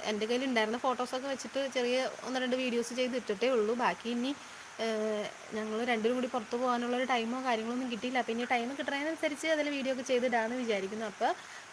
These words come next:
ഇപ്പം നമുക്ക് ആ, already മൂന്ന് ചാനലാണുള്ളത്. അധികം ആളുകളൊന്നും <laughs> സബ്സ്ക്രൈബ് ചെയ്തിട്ടൊന്നുമില്ല. ഞാൻ അങ്ങനെ ഉദ്ദേശിച്ചില്ല. എനിക്കിങ്ങനെ നമ്മുടെ ലൈഫ് അങ്ങനെ, ഏഹ്, നമ്മളിങ്ങനെ ജീവിച്ചിട്ടുണ്ടായിരുന്നു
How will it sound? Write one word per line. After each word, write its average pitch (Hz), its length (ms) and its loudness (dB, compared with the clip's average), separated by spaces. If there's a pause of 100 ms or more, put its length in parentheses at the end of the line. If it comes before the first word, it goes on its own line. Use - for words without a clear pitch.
(140)
ഇപ്പം 254 220 -2
നമുക്ക് 247 280 2
ആ, 262 80 10 (140)
already 233 340 4
മൂന്ന് 262 320 2
ചാനലാണുള്ളത്. 254 800 4 (160)
അധികം 220 300 2
ആളുകളൊന്നും 247 580 6
<laughs> 233 40 -2
സബ്സ്ക്രൈബ് 226 480 4
ചെയ്തിട്ടൊന്നുമില്ല. 262 720 2 (600)
ഞാൻ 214 180 0
അങ്ങനെ 269 260 0
ഉദ്ദേശിച്ചില്ല. 320 360 2
എനിക്കിങ്ങനെ 302 420 0
നമ്മുടെ 302 360 4 (220)
ലൈഫ് 277 560 0
അങ്ങനെ, 277 320 -2 (720)
ഏഹ്, 254 140 -4
നമ്മളിങ്ങനെ 262 400 2
ജീവിച്ചിട്ടുണ്ടായിരുന്നു 254 880 2